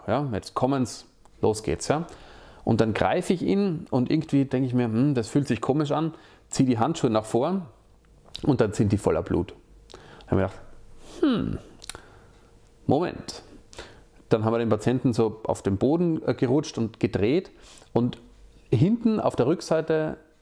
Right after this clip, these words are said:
an dem wunderschönen weißen Unterleiberl, das er angehabt hat, sieht man zwei so kreisrunde Einstichstellen. Ähm, richtig schön wie im Film mit so einem Blutsaum, äh, rundherum, ähm, links und rechts von der Wirbelsäule, ungefähr so im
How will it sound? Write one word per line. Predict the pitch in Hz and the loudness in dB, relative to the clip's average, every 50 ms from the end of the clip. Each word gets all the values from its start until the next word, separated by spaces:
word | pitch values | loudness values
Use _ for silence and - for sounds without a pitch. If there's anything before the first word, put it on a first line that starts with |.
| _ _ _ _ | _ _ _ _
an | - - 113 117 110 | -2 0 2 2 2
dem | 117 113 113 113 - | 2 2 0 0 0
wunderschönen | 120 120 160 185 175 - - 143 131 123 | 2 2 2 2 2 0 0 0 2 2
weißen | - 92 127 143 - 147 127 | 2 2 0 0 -2 -2 0
Unterleiberl, | - 156 165 175 143 127 127 131 135 | 0 0 2 2 2 2 2 0 0
das | 123 120 - | -2 -2 -2
er | - 76 | -2 -2
angehabt | - 143 - - 139 - - | -2 -2 -4 -4 -4 -4 -2
hat, | 131 127 - - - - - _ _ | -4 -4 -4 -6 -20 -20 -20 _ _
sieht | - - 120 - | -2 0 0 2
man | 113 107 101 | 2 0 0
zwei | - - 98 95 113 135 131 | 0 2 2 2 2 2 0
so | - 113 | -2 -4
kreisrunde | - - - - 92 117 135 - - 143 139 131 120 78 | -4 -4 -2 0 0 0 0 0 0 0 0 2 0 0
Einstichstellen. | 80 107 127 120 - - 120 104 - - - _ - - - - 95 95 104 104 104 - - - - - - - - - - - | 0 -2 -2 -2 -2 -2 -2 -2 -4 -10 -20 _ -20 -6 -2 0 0 2 2 0 -2 -4 -10 -20 -20 -20 -20 -20 -20 -10 -2 0
Ähm, | - 104 98 101 101 101 104 - - - - | 2 2 4 2 2 0 0 -4 -2 0 0
richtig | 135 131 - 135 120 | 2 2 2 0 0
schön | - - 120 123 117 | 2 2 2 4 4
wie | 117 | 2
im | 107 107 | 2 2
Film | 107 - - 113 113 113 | 0 2 2 2 2 2
mit | 110 117 117 - | 2 2 0 0
so | - 107 | -2 -2
einem | 101 104 104 104 101 - - | 0 0 0 -2 -2 -4 -2
Blutsaum, | - 123 139 151 147 - 139 - - 113 107 107 - - - 113 117 | 2 2 2 2 2 0 -2 0 0 0 0 0 -2 -2 0 0 0
äh, | 117 | 0
rundherum, | 107 117 117 110 120 107 101 107 107 110 107 - - - - - - - - - - | 0 0 -2 0 0 0 0 0 0 -2 -4 -8 -14 -20 -20 -20 -20 -20 -20 -10 -4
ähm, | - - 101 98 98 98 98 98 - | 0 0 2 4 4 2 2 2 0
links | - 107 113 117 - - | 2 2 2 2 2 0
und | 107 - | 0 2
rechts | - 92 92 - - | 0 0 -2 -2 -2
von | - 95 | 0 0
der | 95 92 | 2 2
Wirbelsäule, | 92 92 92 92 - - 85 87 87 - | 2 0 0 -2 -2 0 0 0 2 2
ungefähr | - 104 110 113 104 - - 92 | 2 2 0 0 0 0 0 -2
so | 95 - - - | -2 -2 -2 -4
im | 85 92 90 95 | -4 -4 -6 -6